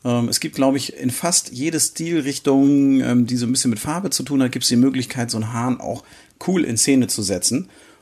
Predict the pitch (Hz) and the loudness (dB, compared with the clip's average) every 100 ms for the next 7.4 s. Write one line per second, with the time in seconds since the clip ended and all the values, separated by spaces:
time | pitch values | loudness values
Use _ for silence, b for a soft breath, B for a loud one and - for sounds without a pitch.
0 | - 120 117 113 113 117 113 123 131 165 | -6 -2 0 0 0 0 0 0 -2 -2
1 | 208 240 - 240 214 180 180 160 - 147 | -2 -2 0 2 2 2 0 0 2 4
2 | 143 127 B B B B B B 135 127 | 6 4 B B B B B B 0 4
3 | 123 120 120 120 113 - - - - 120 | 6 6 8 6 4 0 -10 -8 -2 0
4 | 120 117 113 110 117 113 110 107 107 - | 2 0 -4 -2 -2 0 -2 -4 -8 -10
5 | - - 113 - - - - 123 117 160 | -14 -12 -12 -14 -18 -20 -14 -2 2 2
6 | 135 131 120 - - 160 160 151 147 143 | 4 4 4 0 -2 -2 2 2 2 2
7 | - 104 95 | 0 -2 -4